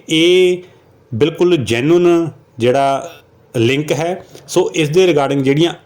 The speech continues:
ਅੱਗੇ ਹੁਣ ਆਪਾਂ ਗੱਲ ਕਰਨੀ ਹੈ ਜੀ ਵੈਕੈਂਸੀ ਦੇ regarding। ਪਹਿਲਾਂ ਗੱਲ ਕਲੀਅਰ ਹੋ ਗਈ ਕਿ ਇਹ ਅਸਲ ਨੇ, ਸੱਚਾਈ ਸੱਚ ਹੈ ਜਾਂ ਝੂਠ ਹੈ। ਹੁਣ ਦੇਖੀਏ ਜੀ ਆਪਾਂ ਪਬਲਿਕ ਨੋਟਿਸ। ਵੈਸੇ ਤਾਂ ਤੁਸੀਂ ਬਹੁਤ ਸਾਰੇ ਚੈਨਲ 'ਤੇ ਵੈਸੇ ਵੀ ਤੁਸੀਂ ਦੇਖ ਲਿਆ ਹੋਵੇਗਾ ਕਿ ਇਹਦੇ ਵਿੱਚ ਕਿਹੜੀਆਂ ਕਿਹੜੀਆਂ ਵੈਕੈਂਸੀਜ਼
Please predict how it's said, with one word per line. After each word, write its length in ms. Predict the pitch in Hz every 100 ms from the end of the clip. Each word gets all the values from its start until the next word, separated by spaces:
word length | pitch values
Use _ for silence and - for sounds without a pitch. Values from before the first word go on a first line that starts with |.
| -
ਅੱਗੇ 220 | 131 151
ਹੁਣ 120 | -
ਆਪਾਂ 240 | 151 151 156
ਗੱਲ 160 | 135
ਕਰਨੀ 240 | 127 120 117
ਹੈ 60 |
ਜੀ 120 | 117 143
ਵੈਕੈਂਸੀ 500 | 147 156 127 - 101
ਦੇ 120 | 95
regarding। 300 | 92 90 92
ਪਹਿਲਾਂ 260 | 120 131 151
ਗੱਲ 180 | 135 131
ਕਲੀਅਰ 260 | 143 165
ਹੋ 140 | 170 165
ਗਈ 100 | 180
ਕਿ 140 | 180
ਇਹ 320 | 160 165 -
ਅਸਲ 220 | 117 139 143
ਨੇ, 200 | 165 233 - _ -
ਸੱਚਾਈ 420 | 123 127 127 147
ਸੱਚ 300 | 147 120 -
ਹੈ 160 | 131
ਜਾਂ 140 | 143 165
ਝੂਠ 320 | 165 110 95
ਹੈ। 100 | 98 - - - - _ _ _ - - -
ਹੁਣ 120 | 160
ਦੇਖੀਏ 280 | 185 185 208
ਜੀ 80 | 190
ਆਪਾਂ 260 | 196 196 196
ਪਬਲਿਕ 380 | 180 160 180
ਨੋਟਿਸ। 240 | 185 180 -
ਵੈਸੇ 200 | 170 160
ਤਾਂ 80 | 170
ਤੁਸੀਂ 380 | 175 185 180
ਬਹੁਤ 360 | 170 139 151 175
ਸਾਰੇ 200 | 175 165
ਚੈਨਲ 340 | 160 143 143
'ਤੇ 180 | 143 151
ਵੈਸੇ 300 | 143 139 143
ਵੀ 60 | 165
ਤੁਸੀਂ 260 | 156 147
ਦੇਖ 220 | 131 127 127
ਲਿਆ 80 |
ਹੋਵੇਗਾ 500 | 123 123 123 139 185 - - - _ -
ਕਿ 440 | 147 151 147 147 -
ਇਹਦੇ 160 | 139 139
ਵਿੱਚ 140 | 147
ਕਿਹੜੀਆਂ 400 | 143 147 147 160
ਕਿਹੜੀਆਂ 380 | 160 131 120 123
ਵੈਕੈਂਸੀਜ਼ 580 | 117 113 113 101 110 110